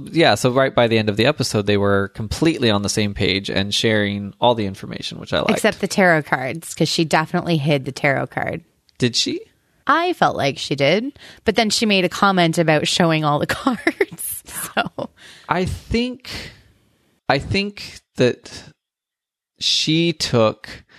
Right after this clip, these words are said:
Speaker 1: so she confronted Facilier about the cards, and then he said he was after the dagger, and I think that was, in her mind,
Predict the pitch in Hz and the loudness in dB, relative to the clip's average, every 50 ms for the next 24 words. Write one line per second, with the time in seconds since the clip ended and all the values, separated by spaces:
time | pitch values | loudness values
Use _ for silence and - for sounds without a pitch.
0 | - _ - - 151 135 - - 160 175 175 - - 135 123 - - 127 120 117 | -20 _ -2 0 2 2 2 2 2 0 0 0 -2 -2 -2 0 0 0 2 2
1 | 113 107 - 113 - - - 131 123 113 107 104 101 98 95 98 95 - - - | 0 -2 -4 -6 -4 0 2 2 4 4 4 4 4 2 2 0 0 0 -2 -8
2 | - - 117 104 92 90 78 - - 110 - - - - _ _ _ _ _ _ | -2 0 2 2 4 2 0 -2 -6 -10 -14 -16 -18 -20 _ _ _ _ _ _
3 | _ _ _ _ _ _ _ _ - 123 117 117 110 107 - 151 147 - - 120 | _ _ _ _ _ _ _ _ 0 2 2 2 0 0 0 -2 0 2 2 0
4 | 110 107 104 107 110 98 - - 110 95 101 - - 110 110 113 110 101 95 90 | 0 0 0 0 0 0 0 -2 -6 -6 -4 0 2 2 4 4 2 2 0 0
5 | 95 98 98 - _ - 113 110 110 107 - 120 113 - - 107 117 117 - 113 | 0 -2 -6 -8 _ 0 2 2 2 2 0 -2 -2 0 2 2 2 2 0 -2
6 | 110 104 101 - - - - - _ - - 110 98 98 - 127 127 120 113 107 | -4 -4 -4 -6 -8 -10 -10 -12 _ -4 -2 -2 -2 -2 -2 -2 0 0 0 0
7 | 101 101 101 101 101 98 - | 0 0 0 -2 -6 -10 -14